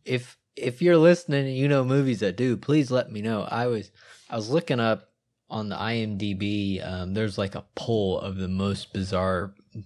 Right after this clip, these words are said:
body horror things, and most of them are from the seventies, eighties, nineties, but you do get some, like, uh, Human Centipede, there's a couple others in here, but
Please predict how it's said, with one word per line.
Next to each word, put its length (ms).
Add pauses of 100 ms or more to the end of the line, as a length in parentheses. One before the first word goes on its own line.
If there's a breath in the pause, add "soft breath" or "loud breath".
(160)
body 300
horror 360
things, 680
and 160
most 320
of 100
them 220
are 160
from 300
the 300
seventies, 640
eighties, 460
nineties, 520
but 240 (120)
you 160
do 140
get 180
some, 320
like, 380
uh, 240 (220 loud breath)
Human 420
Centipede, 1000 (320)
there's 180
a 80
couple 380
others 380
in 120
here, 160
but 300